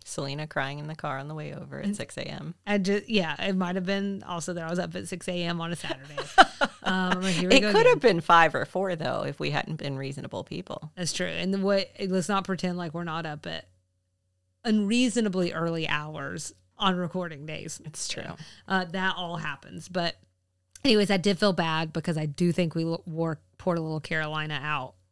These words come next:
Speaker 2: Um, she was very tired when I left, and she still had to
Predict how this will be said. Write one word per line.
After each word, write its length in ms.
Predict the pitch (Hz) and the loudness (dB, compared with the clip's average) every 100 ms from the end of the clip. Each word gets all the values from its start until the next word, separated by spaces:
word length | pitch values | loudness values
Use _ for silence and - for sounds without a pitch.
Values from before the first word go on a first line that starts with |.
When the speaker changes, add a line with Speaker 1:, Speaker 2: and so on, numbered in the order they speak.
| _ _ _ - | _ _ _ 0
Speaker 2:
Um, 360 | 185 165 156 175 | 2 4 2 -2
she 140 | - | 0
was 120 | 175 | 0
very 320 | - 180 190 | 2 2 2
tired 500 | 185 165 131 139 156 | 2 0 -2 -10 -10
when 120 | 160 160 | -6 -4
I 100 | 160 | -4
left, 360 | 160 151 - | -4 -6 -4
and 140 | 165 151 | -4 -4
she 100 | 151 | -6
still 220 | - 175 | -2 0
had 180 | 175 165 | 0 -2
to 160 | 160 | -4